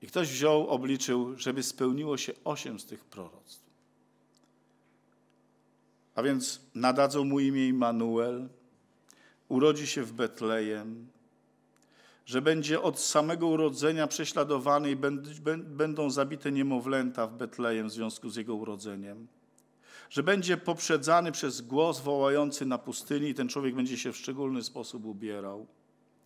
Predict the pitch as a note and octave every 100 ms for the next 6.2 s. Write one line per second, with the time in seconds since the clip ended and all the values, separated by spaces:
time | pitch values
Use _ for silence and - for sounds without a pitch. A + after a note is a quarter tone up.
0 | _ _ _ _ _ _ _ _ _ _
1 | _ _ _ _ _ _ _ _ _ -
2 | B2+ F3+ F#3+ F3 F3+ D#3+ - - - _
3 | _ _ _ - E3+ G3+ G3 D#3+ D3 C#3+
4 | C3+ B2+ A#2+ A#2 G#2 A#2+ D3 D#3 - C3
5 | A2 G2+ A2 C3 C3+ C3 A2 F#2 A2+ A#2
6 | B2+ -